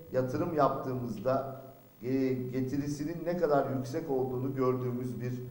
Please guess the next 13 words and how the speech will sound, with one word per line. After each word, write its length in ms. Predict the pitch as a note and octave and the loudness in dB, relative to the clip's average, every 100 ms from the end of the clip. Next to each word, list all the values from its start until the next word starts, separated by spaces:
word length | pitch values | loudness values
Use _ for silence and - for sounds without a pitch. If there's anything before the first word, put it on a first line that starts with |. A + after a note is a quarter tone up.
| - - | -14 -2
alan. 500 | A#2+ B2 C#3 - - - - - | 4 6 6 4 -4 -12 -14 -6
Bu 100 | E3+ | 4
manada 560 | E3 D3+ C#3 C3+ C3 | 8 8 6 4 2
da 160 | B2+ C3 | 0 -2
işte 540 | C#3 - C#3+ C#3 - - - - - | -4 -2 2 2 0 -6 -12 -18 -2
hem 180 | C#3+ E3+ E3+ - - - - - - | 2 2 0 -6 -12 -16 -20 -20 -10
burada 640 | C3+ D3+ D3 C#3 C3+ - - - - - | 0 4 6 6 6 4 -2 -10 -16 -6
Tekin 420 | D3 C#3+ D3 C#3+ | -2 -2 -2 -2
Bursa'yı 800 | C#3 C#3 B2 C#3 C3+ C3+ C3+ - - - - - - - - - - - - - - - - - | -2 -2 0 2 4 4 2 -4 -8 -14 -20 -20 -20 -20 -20 -20 -20 -20 -20 -20 -20 -20 -20 -2
Teknopark 640 | C#3+ C#3+ C#3+ C#3+ C#3 C3+ C3+ | 0 2 2 6 6 6 0
destekleriyle 840 | C3 C3+ C3 B2+ B2+ B2 B2 A#2+ | 0 0 -4 -2 0 2 0 0
buluştururken 840 | A#2 A2 - A2+ G#2+ - D#3+ D#3+ - - - - | -2 -6 -6 -4 -2 4 4 4 -2 -8 -12 -8
Bursa'daki 840 | E3+ C#3+ C#3 B2+ - E3 E3+ - | -6 -2 -2 -2 -2 -2 -2 -4